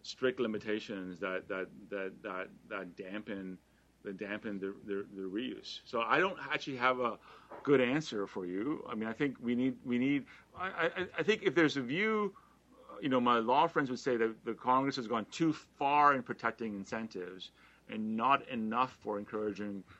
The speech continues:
creative reuse, right? So patent terms are too long. Copyright is life plus seventy years, or like, like, you know, some, something crazy like that, which is, which is, which is, I think, probably too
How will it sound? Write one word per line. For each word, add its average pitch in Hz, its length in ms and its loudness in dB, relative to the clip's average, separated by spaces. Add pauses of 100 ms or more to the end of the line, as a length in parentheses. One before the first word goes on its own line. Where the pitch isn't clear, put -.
(140)
creative 107 460 0
reuse, 95 640 -8 (520)
right? 98 220 -4
So 98 380 -2
patent 120 340 -2
terms 113 340 -2
are 95 140 -2
too 107 220 -8
long. 104 600 -4 (400)
Copyright 117 580 2
is 98 520 -2 (580)
life 110 360 -2
plus 113 220 -4
seventy 113 320 -2
years, 110 320 0
or 110 180 -10
like, 98 160 -6
like, 98 300 -4
you 113 80 -10
know, 98 140 -4
some, 107 200 -6
something 104 240 -8
crazy 107 280 -6
like 101 100 -4
that, 101 320 -4 (400)
which 123 180 -4
is, 131 320 -4
which 135 200 -2
is, 117 240 -6 (720)
which 127 200 0
is, 127 380 2
I 120 60 -2
think, 139 300 -2 (560)
probably 127 220 2
too 135 260 -2